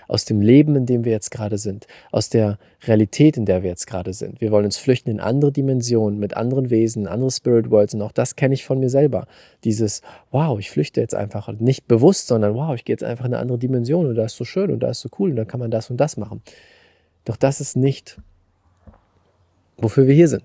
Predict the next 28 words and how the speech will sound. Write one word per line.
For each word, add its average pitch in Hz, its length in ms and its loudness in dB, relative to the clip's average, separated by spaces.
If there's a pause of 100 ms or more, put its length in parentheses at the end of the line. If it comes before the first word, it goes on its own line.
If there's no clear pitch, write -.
Du 120 100 -2
bist 127 200 0
eben 127 220 4
nicht 160 300 4
in 135 160 2
dieses 120 480 -2
Leben 123 400 0
gekommen, 110 400 -2
um 113 160 -4
die 117 120 -2
ganze 117 280 -2
Zeit 104 320 -2 (760)
der 107 100 4
Kanal 123 280 2
für 123 180 0
jemand 131 440 4
etwas 127 240 0
anderes 139 360 0
zu - 80 -6
sein. 110 220 -12 (360)
Du 113 80 -2
bist 110 160 -2
hierher 160 440 0
gekommen, 120 460 -4 (1300)
um 107 240 -6 (120)
dich - 400 0 (140)
zu - 160 -4
erfahren, - 420 -10